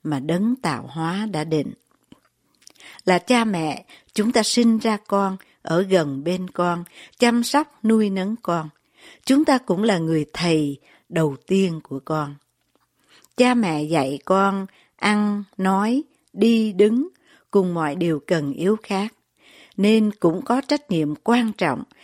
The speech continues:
trong việc giúp con nhận diện phái tính của mình. Thưa quý vị, hơn bao giờ hết, chúng ta cần dạy cho con hiểu rõ sự khác biệt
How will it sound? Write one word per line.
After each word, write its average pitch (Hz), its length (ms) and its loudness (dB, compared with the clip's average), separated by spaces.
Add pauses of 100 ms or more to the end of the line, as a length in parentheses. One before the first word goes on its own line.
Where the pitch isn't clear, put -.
(240)
trong 240 200 4
việc 160 260 -2
giúp 247 140 0 (100)
con 185 480 -2
nhận 147 360 -2
diện 147 340 -2
phái 190 300 -4
tính 220 420 0
của 151 120 -4
mình. 147 200 -6 (920)
Thưa 233 140 4
quý 233 200 -4
vị, 185 260 -4 (340)
hơn 262 300 4
bao 233 140 2
giờ 165 280 -2
hết, 175 260 -4 (420)
chúng 254 160 4
ta 269 140 4
cần 175 320 0
dạy 156 440 0 (320)
cho 247 120 2
con 233 460 2 (200)
hiểu 165 320 2
rõ 175 400 -2
sự 147 360 -4
khác 277 380 -2
biệt 147 200 -4